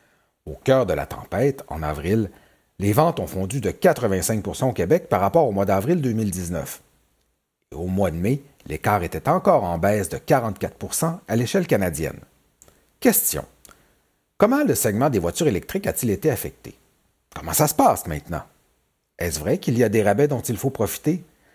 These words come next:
Et finalement, saviez-vous que les compagnies d'assurance ont offert des remises ou des rabais sur les primes aux véhicules ? Eh oui, mais pas de la même manière et au même taux selon les compagnies.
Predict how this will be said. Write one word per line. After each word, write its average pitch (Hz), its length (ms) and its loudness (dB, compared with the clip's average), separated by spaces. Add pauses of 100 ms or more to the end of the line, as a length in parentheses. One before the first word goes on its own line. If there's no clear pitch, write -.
(340)
Et 87 240 -2
finalement, 92 580 -4 (540)
saviez-vous 226 400 2
que - 80 0
les 107 140 2
compagnies 143 400 2
d'assurance 117 540 0
ont 87 120 -8
offert 113 260 0
des 80 140 -2
remises 95 420 -2
ou 82 60 -8
des 82 160 -2
rabais 87 300 -2
sur 113 160 -4
les 101 160 -2
primes 127 280 -4
aux 98 160 -4
véhicules ? 113 520 -4 (640)
Eh 147 80 6
oui, 151 260 2 (540)
mais 135 140 -10
pas 185 260 2
de 180 40 -2
la 147 80 6
même 131 180 0
manière 107 640 0
et 78 140 -10
au 76 80 -8
même 117 300 0
taux 185 160 -2
selon 107 280 0
les 98 120 0
compagnies. 80 440 -8